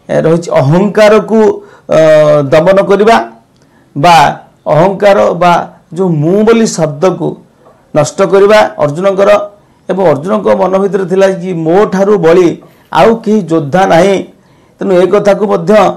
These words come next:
ଅ, ଦମନ କରିବା ବା ନଷ୍ଟ କରିବା ବା ତାଙ୍କ ଭିତରେ ଯେଉଁ ଥିଲା ଅହଙ୍କାର ତାକୁ ନଷ୍ଟ କରିବା ପାଇଁ ନିଜର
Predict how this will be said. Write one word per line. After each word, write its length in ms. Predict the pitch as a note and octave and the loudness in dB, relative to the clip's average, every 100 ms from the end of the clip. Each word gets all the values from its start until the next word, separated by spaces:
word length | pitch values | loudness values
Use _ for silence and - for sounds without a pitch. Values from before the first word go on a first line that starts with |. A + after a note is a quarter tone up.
| - _ _ | -10 _ _
ଅ, 100 | C#3 | -6
ଦମନ 360 | C3 D3 F3 G3 | -2 0 0 0
କରିବା 400 | F#3 G3 G3+ G#3+ - _ _ - | 0 0 2 0 -4 _ _ -6
ବା 120 | - | -4
ନଷ୍ଟ 340 | D#3 D3 - G3 | -2 -4 -4 -4
କରିବା 500 | F3+ G3+ G3+ G#3 A3 - - _ - | 0 2 2 0 -4 -14 -20 _ -4
ବା 120 | F#3 | -2
ତାଙ୍କ 240 | F3 E3+ | -2 -2
ଭିତରେ 420 | F#3+ F#3+ - F#3+ F#3+ | -2 -4 -4 -2 0
ଯେଉଁ 380 | F#3+ F#3 F#3 - _ _ | 2 0 0 -8 _ _
ଥିଲା 200 | D#3 F3 D#3+ | 0 2 2
ଅହଙ୍କାର 480 | D3 G3 F#3+ - E3 - - _ | 2 0 0 0 0 -4 -14 _
ତାକୁ 160 | D#3+ D3+ | -10 -6
ନଷ୍ଟ 280 | D3+ D3+ F#3 | -4 -4 -4
କରିବା 480 | F3 F#3+ G3+ G3+ - - _ _ _ _ _ _ _ _ - - | -2 0 2 0 -2 -16 _ _ _ _ _ _ _ _ -12 -2
ପାଇଁ 360 | D3+ F3 A#2 - _ _ _ _ | 0 0 -2 -10 _ _ _ _
ନିଜର 380 | C3 D#3 D3 G#3+ | -6 -2 0 2